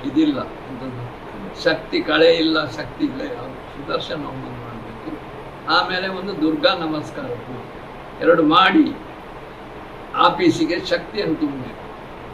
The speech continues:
ಪಂಚವಟಿಯಲ್ಲಿ ಶಕ್ತಿ ಉಂಟಾದ್ರೆ ಇಲ್ಲಿ ಶಕ್ತಿ ಇಲ್ಲ ಆಫೀಸ್. ಆಫೀಸಲ್ಲಿ ಶಕ್ತಿ ಇಲ್ಲ, ಯಾಕಂತ ಹೇಳಿದ್ರೆ ಎಲ್ಲ ನಮ್ಮ ಬೇರೆ ಪಾರ್ಟಿಯಿಂದ ಬಂದವರನ್ನ ನಾವು ಮಣೆ ಹಾಕಿ ದೊಡ್ಡ ಸಂಗತಿ ಮಾಡಿದ್ವಿ.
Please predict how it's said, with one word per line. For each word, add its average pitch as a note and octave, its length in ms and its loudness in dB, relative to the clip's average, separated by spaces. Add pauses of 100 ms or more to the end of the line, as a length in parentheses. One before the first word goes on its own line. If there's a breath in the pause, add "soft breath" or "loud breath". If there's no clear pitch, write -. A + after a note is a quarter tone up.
(500)
ಪಂಚವಟಿಯಲ್ಲಿ G#3+ 640 10
ಶಕ್ತಿ C#4 300 -2
ಉಂಟಾದ್ರೆ E3+ 580 -4
ಇಲ್ಲಿ G3 240 -2
ಶಕ್ತಿ - 320 -6
ಇಲ್ಲ D4+ 260 -6 (840)
ಆಫೀಸ್. C#3+ 300 -10 (1040)
ಆಫೀಸಲ್ಲಿ F#3+ 520 2
ಶಕ್ತಿ F3+ 300 -2
ಇಲ್ಲ, G3 120 0 (100)
ಯಾಕಂತ F3 340 -4
ಹೇಳಿದ್ರೆ G3 320 -2
ಎಲ್ಲ F#3 140 0 (1300)
ನಮ್ಮ F3+ 240 2 (120)
ಬೇರೆ G3+ 200 10 (140)
ಪಾರ್ಟಿಯಿಂದ F#3+ 420 2 (140)
ಬಂದವರನ್ನ G3 580 6 (140)
ನಾವು F#3 140 4 (100)
ಮಣೆ F#3+ 260 4
ಹಾಕಿ G3 300 2 (100)
ದೊಡ್ಡ F3 140 2 (120)
ಸಂಗತಿ D#3 380 0
ಮಾಡಿದ್ವಿ. A#2+ 340 -8